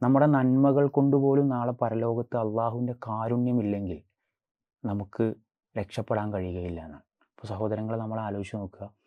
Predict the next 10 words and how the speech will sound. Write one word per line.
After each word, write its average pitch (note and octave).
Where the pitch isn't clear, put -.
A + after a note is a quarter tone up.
നമ്മളെ G2+
നന്മകൾ G#2
പോലും A#2+
ഇല്ലാത്തൊരവസ്ഥ G#2+
എന്തായിരിക്കും G2
എന്ന് G#2+
നമ്മൾ G2
ആലോചിച്ച് F#2
നോക്കുക. -
അതുകൊണ്ട് F#2+